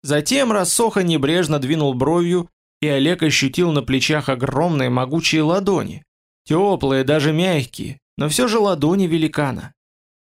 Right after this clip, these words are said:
«Иди своей дорогой», донесся голос колдуна.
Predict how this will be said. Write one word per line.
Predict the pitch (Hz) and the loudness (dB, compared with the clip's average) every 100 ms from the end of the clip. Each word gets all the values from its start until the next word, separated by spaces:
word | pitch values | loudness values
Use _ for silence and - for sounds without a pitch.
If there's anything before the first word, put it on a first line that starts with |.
| _ _ _ _ _ _ - | _ _ _ _ _ _ -6
«Иди | 160 160 196 | -4 0 0
своей | 170 175 180 165 | 0 0 2 2
дорогой», | 143 147 165 123 76 - _ _ _ | 2 2 0 -2 -6 -14 _ _ _
донесся | 127 143 143 123 - | -4 -2 0 -2 -2
голос | 120 131 120 - | 0 0 0 -2
колдуна. | 127 120 131 123 - | -4 -2 -2 -4 -8